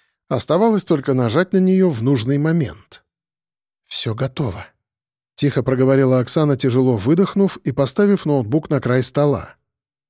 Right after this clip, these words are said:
"Дело за тобой, Макс". "Отлично", сказал я, бросив взгляд на часы. "Уже почти утро. Насколько я наслышан,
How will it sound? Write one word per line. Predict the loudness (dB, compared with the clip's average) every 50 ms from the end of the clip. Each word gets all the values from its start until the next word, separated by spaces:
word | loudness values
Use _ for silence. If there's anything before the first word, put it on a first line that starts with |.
| _ -12
"Дело | -8 -4 -2 -2 0 0 -2
за | -2 -2
тобой, | -2 -2 -2 -2 0 0 0 0 -2 -6 -12 _ _ -12
Макс". | -8 -8 -6 -6 -8 -10 -12 -12 _ _ _ _ _ _ _ _ _ _ _ _ _ -2
"Отлично", | -2 -2 0 0 -2 -2 -2 -2 -6 -10 -12 -14 -18 -20 _ _ _ _ _ _ _ -18
сказал | -10 -4 -4 0 0 0 0
я, | 0 0
бросив | -2 -2 -2 -2 -2 -2 -4
взгляд | -2 -2 -2 -2 -2 -2
на | -4 -4
часы. | -4 -4 -4 -4 -6 -8 -10 -12 _ _ _ _ _ _ _ _ _ _ _ _ _ -4
"Уже | -2 -2 0 2 0 0
почти | 0 -2 -2 -2 -2 -2 -2 -2 0 0
утро. | 0 0 0 -2 -6 -10 -10 -16 _ _ _ _ _ _
Насколько | -4 -4 -4 -2 -2 -2 -2 -2 -2
я | -2 -2 -2
наслышан, | -2 -4 -4 -2 -2 -2 0 0 -2 -2